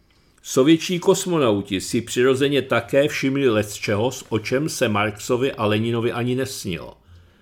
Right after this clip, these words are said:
V bývalém východním bloku ovšem neexistoval zákon o svobodě informací, který přece jen do určité míry působí proti efektivnímu zatajování fakt.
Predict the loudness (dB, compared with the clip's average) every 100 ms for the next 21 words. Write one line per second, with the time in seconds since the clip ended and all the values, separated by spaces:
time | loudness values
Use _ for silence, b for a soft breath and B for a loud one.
0 | b b b -4 2 4 6 4 4 2
1 | 2 2 2 2 2 2 0 0 0 0
2 | 0 0 0 -2 -4 -4 -2 0 2 2
3 | 0 -2 -2 -4 -4 -4 -2 0 2 0
4 | 0 -2 -2 -2 0 -4 -4 -6 -6 -10
5 | B B -20 2 4 6 4 2 2 0
6 | 2 2 4 2 2 2 0 -2 -4 0
7 | 0 2 0 0 -2 -4 -6 -4 -2 0
8 | -2 -2 -4 0 -2 -2 -4 -2 -2 -2
9 | -2 -2 -2 -2 0 0 2 2 4 2
10 | 0 -2 -4 -6 -8 -10